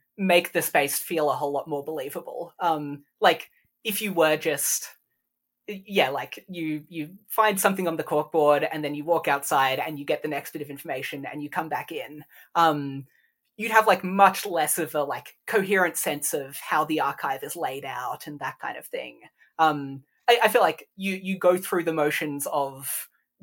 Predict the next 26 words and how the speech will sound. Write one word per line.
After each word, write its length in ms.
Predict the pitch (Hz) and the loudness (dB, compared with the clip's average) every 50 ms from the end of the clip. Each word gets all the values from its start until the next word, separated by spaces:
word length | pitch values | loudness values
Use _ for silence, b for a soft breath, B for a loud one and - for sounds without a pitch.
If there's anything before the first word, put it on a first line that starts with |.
| 190 - | -12 -4
this 160 | - 147 139 - | -4 -4 -4 0
kind 240 | - 170 151 147 | 0 0 0 0
of 160 | 143 - - - | -2 -8 -8 -6
core 260 | - 175 156 147 147 | -4 -2 -2 -2 -2
loop 280 | 147 143 135 131 - - | -4 -6 -8 -8 -6 -4
so 280 | - - - 202 185 | -4 2 4 4 4
many 180 | 180 170 170 151 | 4 0 -4 -6
times 400 | - 160 156 151 147 151 147 - | -4 -4 -4 -4 -4 -6 -6 -8
in 80 | 156 143 | -8 -8
the 80 | 147 | -8
game 360 | 151 143 135 135 135 139 151 147 | -8 -8 -10 -12 -14 -14 -6 -4
that 260 | 160 147 139 - - - | -2 -2 -2 -4 -2 4
by 160 | 170 156 156 | 4 4 4
the 160 | 160 160 151 | 4 0 -2
end 240 | 143 143 143 147 - | -2 -2 -4 -8 -12
you 120 | 160 156 | -12 -10
do 220 | - 156 147 143 139 | -6 -6 -6 -6 -4
kind 200 | - 175 156 147 | -6 -6 -6 -8
of 120 | 139 - _ b b b b b | -10 -14 _ b b b b b
have 220 | - 214 190 185 | 2 2 4 4
a 80 | 180 170 | 2 0
good 220 | - 170 165 160 | 2 -2 -2 0
intuitive 520 | 156 151 147 - 180 165 151 147 143 139 - | -2 -4 -4 -4 -2 -2 -2 -2 -4 -4 -4
sense 420 | - - - - - - - - - | -4 -4 -4 -6 -8 -10 -8 -4 -2
of, 440 | 147 139 131 131 127 127 - - - - 180 | -2 -2 -2 -4 -10 -10 -10 -10 -8 -4 -2
um, 480 | 156 139 135 135 131 131 131 131 131 | -2 -2 -2 -4 -8 -14 -14 -16 -18